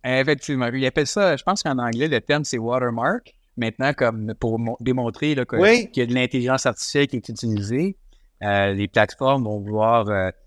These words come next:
Speaker 1: démontrer qu'il y a eu donc l'empreinte de l'intelligence artificielle. En anglais, le terme, c'est watermark. Puis là, ben, ça va être écrit sur l'écran ou ça va être écrit dans, ça va être mentionné dans l'audio ou peu importe, là. Donc, c'est, euh, c'est ça. Fait que je sais pas.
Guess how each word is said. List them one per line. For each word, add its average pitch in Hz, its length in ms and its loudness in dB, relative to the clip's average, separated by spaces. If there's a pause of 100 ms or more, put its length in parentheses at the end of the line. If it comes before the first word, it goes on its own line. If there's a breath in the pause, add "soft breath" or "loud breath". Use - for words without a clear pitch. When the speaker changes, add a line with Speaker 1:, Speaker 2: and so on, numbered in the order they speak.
Speaker 1:
démontrer 123 680 0
qu'il 113 160 -2
y - 20 0
a 110 160 -2
eu 123 40 -2
donc 110 360 -2
l'empreinte 117 580 4
de 107 60 -2
l'intelligence 104 440 -2
artificielle. 131 500 -4 (260)
En 113 160 2
anglais, 110 240 2
le 110 60 -2
terme, 117 200 2
c'est 113 140 -2
watermark. 107 560 2
Puis 107 80 0
là, 110 80 0
ben, 98 160 -2 (200)
ça 113 140 2
va 117 80 4
être 113 140 0
écrit 117 280 -2
sur 113 160 0
l'écran 110 640 2
ou 95 120 -8
ça 104 120 0
va 101 100 2
être 98 100 -6
écrit 113 260 -4
dans, 98 220 -2 (360)
ça 98 100 0
va 104 100 2
être - 160 -4
mentionné 113 400 0
dans 110 160 4
l'audio 104 480 0
ou 113 120 -2
peu 107 120 0
importe, 117 340 -2
là. 147 120 2 (300)
Donc, 104 200 -2
c'est, 101 320 0
euh, 90 240 0 (440)
c'est 117 80 -4
ça. 107 160 0
Fait 110 120 0
que 98 40 0
je 107 80 2
sais 107 140 0
pas. 139 320 2